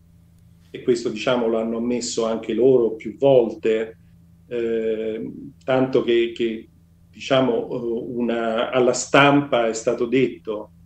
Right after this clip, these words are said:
dopo quattro mesi dal, eh, dall'inizio dell'emergenza,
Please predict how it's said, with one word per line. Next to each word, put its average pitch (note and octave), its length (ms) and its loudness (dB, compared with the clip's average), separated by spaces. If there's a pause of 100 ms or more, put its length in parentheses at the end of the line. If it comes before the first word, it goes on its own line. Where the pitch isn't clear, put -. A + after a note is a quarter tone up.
(460)
dopo C3 380 0
quattro B2+ 440 2
mesi B2 880 -6
dal, A2+ 840 -4 (720)
eh, A2 540 -10 (500)
dall'inizio B2+ 640 0
dell'emergenza, A#2+ 1300 2